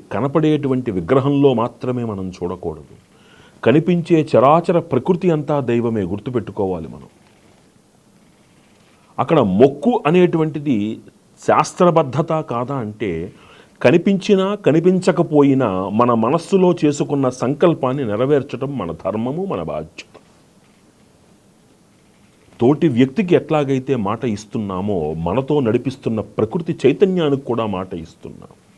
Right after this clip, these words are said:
ఇప్పుడు మళ్ళీ కొంతమంది మేధావులు బయలుదేరతారు, అంటే, "నువ్వు ఇచ్చే దానికోసం భగవంతుడు చేశాడా?" అని. భగవంతుడు నిన్ను అడగలా,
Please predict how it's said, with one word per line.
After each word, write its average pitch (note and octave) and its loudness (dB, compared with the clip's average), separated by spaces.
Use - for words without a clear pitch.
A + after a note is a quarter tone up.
ఇప్పుడు F#3 6
మళ్ళీ F3+ 4
కొంతమంది E3 0
మేధావులు D3 4
బయలుదేరతారు, B2 2
అంటే, C#3 0
"నువ్వు C#3 6
ఇచ్చే D#3 6
దానికోసం D#3+ 2
భగవంతుడు D3 -2
చేశాడా?" B2 -4
అని. D#2 -14
భగవంతుడు D3 -2
నిన్ను B2+ 0
అడగలా, G#2+ -2